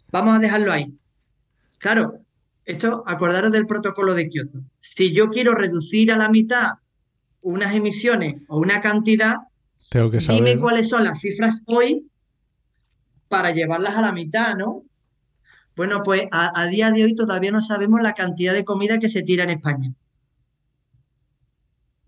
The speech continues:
Speaker 1: Hay una cifra famosa, el famoso siete punto siete millones de toneladas, pero son, eh, cifras, eh, claramente mejorables. De hecho, ahora en Eurostat,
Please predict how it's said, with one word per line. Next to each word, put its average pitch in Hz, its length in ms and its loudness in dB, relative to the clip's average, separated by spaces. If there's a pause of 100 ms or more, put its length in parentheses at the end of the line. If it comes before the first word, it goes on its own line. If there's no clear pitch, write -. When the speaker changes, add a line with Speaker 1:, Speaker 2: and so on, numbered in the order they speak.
(240)
Speaker 1:
Hay 196 200 2
una 240 220 2
cifra 226 460 -2
famosa, 240 640 0
el 170 160 -4
famoso 180 320 -4
siete 196 280 -4
punto 196 300 -6
siete 214 260 -2
millones 170 360 -4
de 180 80 -4
toneladas, 202 560 0 (580)
pero 170 240 0
son, 175 520 0
eh, 175 380 0
cifras, 214 500 0 (400)
eh, 180 420 0
claramente 196 520 -2
mejorables. 147 500 -2 (280)
De 165 100 -2
hecho, 180 220 -2
ahora 196 280 2
en 208 80 -2
Eurostat, 175 580 -2